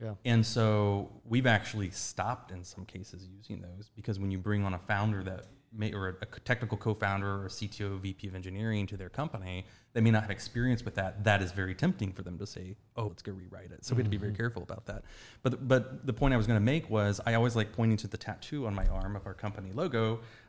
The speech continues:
Speaker 2: um, because who does that? But this symbol here represents transition.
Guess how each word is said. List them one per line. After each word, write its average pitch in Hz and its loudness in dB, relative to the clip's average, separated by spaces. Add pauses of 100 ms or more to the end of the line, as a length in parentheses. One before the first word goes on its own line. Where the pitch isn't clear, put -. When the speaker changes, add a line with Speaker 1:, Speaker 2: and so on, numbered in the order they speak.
Speaker 2:
um, 104 6
because - -2
who 143 -4
does 104 2
that? 95 -6 (300)
But 117 -2
this 151 4
symbol 113 6
here 107 4 (300)
represents 110 4
transition. 92 -8